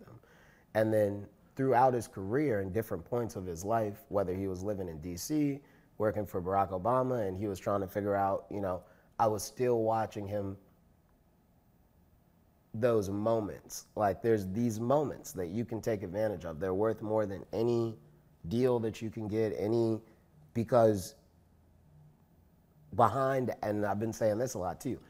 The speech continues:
behind every musician, behind every athlete, every actor, there's a community of people. There's grandmothers, grandfathers, sons, daughters, nieces, nephews, brothers and sisters. And when you start to actually engage with those folks and you start to actually engage with the community,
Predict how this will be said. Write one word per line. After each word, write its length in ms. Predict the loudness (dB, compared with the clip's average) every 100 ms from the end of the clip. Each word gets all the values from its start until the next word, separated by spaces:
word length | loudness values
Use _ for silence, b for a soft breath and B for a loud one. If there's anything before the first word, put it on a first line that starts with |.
| b -14
behind 400 | -4 -2 -2 -2
every 300 | -2 -2 -4
musician, 600 | -8 -6 -4 -4 -4 -6
behind 340 | -6 -4 -4 -4
every 220 | -8 -6
athlete, 480 | 0 0 0 -6 -8
every 220 | -8 -8 -2
actor, 320 | -2 -2 -6
there's 220 | -10 -8
a 60 | -10
community 720 | -14 -12 -6 -2 -2 -4 -10
of 160 | -14
people. 420 | -10 -10 -8 -16 -20 b b
There's 180 | -8 -8
grandmothers, 680 | -2 2 2 0 -6 -10 -10
grandfathers, 760 | -2 0 -2 -4 -10 -10 -12
sons, 460 | -6 -4 -4 -6 -10
daughters, 460 | -6 -4 -6 -12 -6
nieces, 440 | -6 -6 -12 -8
nephews, 360 | -4 -4 -8 -10
brothers 340 | -4 -2 -4
and 120 | -10 -12
sisters. 460 | -10 -10 -14 -20 b b b -4
And 440 | 0 0 0 -6 -12 -20 -20 _ _ _ _ _ _
when 200 | -2 0
you 80 | 0
start 340 | -2 0 0 2
to 120 | 0
actually 440 | 2 0 -4 -6 -4
engage 480 | -4 0 0 0
with 120 | -4 -2
those 280 | -2 -2
folks 360 | -4 -4 -2 -4
and 140 | -6
you 60 | -6
start 260 | -2 0 0
to 140 | -2
actually 560 | -2 -2 -6 -6 -6 -6
engage 500 | -8 -4 -2 -2 -6
with 140 | -10
the 60 | -10
community, 720 | -10 -6 -4 -2 -2 -2